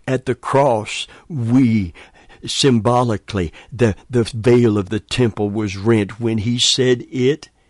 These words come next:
is finished. It is accomplished." That great veil,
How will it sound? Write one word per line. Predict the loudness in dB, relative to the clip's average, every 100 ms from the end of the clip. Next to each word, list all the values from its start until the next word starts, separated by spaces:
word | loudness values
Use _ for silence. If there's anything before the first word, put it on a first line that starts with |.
| _ _ _
is | 0 2 2 -2 -8 -12 _
finished. | -4 2 4 2 0 -6 -10 -14 -20 -20 _
It | 0 0 0
is | 0 0 0
accomplished." | -4 -2 -2 -2 -2 -2 -2 -8 -10 -20 -20 -10
That | -2 -2 -2 -4
great | 2 2 2
veil, | -4 -2 2 2 0 -6 -12